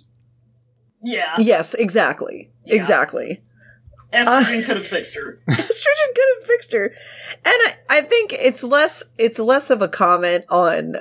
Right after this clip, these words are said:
Speaker 2: who we are as people and where we are, and more of a comment on Guilty Gear being, <laughs> Guilty Gear having some difficulties making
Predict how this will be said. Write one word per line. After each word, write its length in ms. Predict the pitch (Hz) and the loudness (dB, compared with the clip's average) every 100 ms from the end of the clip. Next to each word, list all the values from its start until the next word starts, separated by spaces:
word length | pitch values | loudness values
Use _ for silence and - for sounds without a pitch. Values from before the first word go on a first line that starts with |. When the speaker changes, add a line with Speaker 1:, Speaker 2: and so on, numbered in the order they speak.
| - _ _ _ _ _ _ 185 | -14 _ _ _ _ _ _ -4
Speaker 2:
who 160 | 226 214 | -2 -2
we 220 | 214 202 | 0 2
are 180 | 190 190 | 2 0
as 100 | - | -4
people 360 | 208 202 170 | -6 -2 0
and 120 | 165 | 0
where 160 | 170 170 | 0 0
we 200 | 180 175 | 0 0
are, 260 | 175 180 185 | 2 2 2
and 220 | 175 180 | 0 0
more 160 | 175 | 0
of 100 | 180 | 0
a 40 | 175 | -2
comment 400 | 190 170 180 - | -2 -2 -2 -2
on 340 | 165 160 156 - - 160 | 0 0 -2 -10 -12 -2
Guilty 300 | 151 165 165 | -2 0 -4
Gear 200 | 151 160 | -4 -2
being, 440 | 160 156 147 151 - _ _ _ _ _ | 0 0 0 -4 -10 _ _ _ _ _
<laughs> 540 | 220 - - - - 170 | -6 -6 -20 -20 -6 2
Guilty 500 | 214 220 294 427 262 | 2 2 0 0 0
Gear 220 | 285 254 | 2 2
having 240 | 262 254 | 2 2
some 240 | 247 214 175 | 0 -2 0
difficulties 600 | 220 220 202 190 196 170 | -2 -2 -2 -2 -4 -2
making 360 | 175 175 185 | 0 0 -2